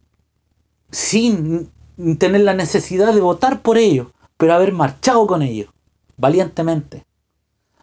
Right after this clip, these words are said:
Haberle dicho a este gobierno que rechazan la nueva ley de migración, haberle a este dere-, a este gobierno haberle dicho que rechazaban a la Organización de Naciones Unidas como el ente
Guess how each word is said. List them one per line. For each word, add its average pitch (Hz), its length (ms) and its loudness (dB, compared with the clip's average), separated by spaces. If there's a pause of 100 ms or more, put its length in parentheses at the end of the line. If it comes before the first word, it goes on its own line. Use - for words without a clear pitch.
(880)
Haberle 175 380 2
dicho 202 220 0
a - 40 2
este - 160 0
gobierno 180 420 2
que 160 100 2
rechazan 190 540 0
la 185 80 2
nueva 190 240 -4
ley 190 180 0
de 185 140 -4
migración, 185 680 -2 (260)
haberle 170 280 2
a - 20 -2
este - 160 -4
dere-, 165 440 4
a 139 100 -2
este 139 180 -2
gobierno 175 360 2
haberle 175 320 2
dicho 170 440 -2 (560)
que 151 120 2
rechazaban 165 840 0 (800)
a 135 120 2
la 147 100 4
Organización 151 600 -2
de 165 80 -4
Naciones 160 480 -4
Unidas 196 500 0 (760)
como 143 500 0
el 139 200 2
ente 180 460 -2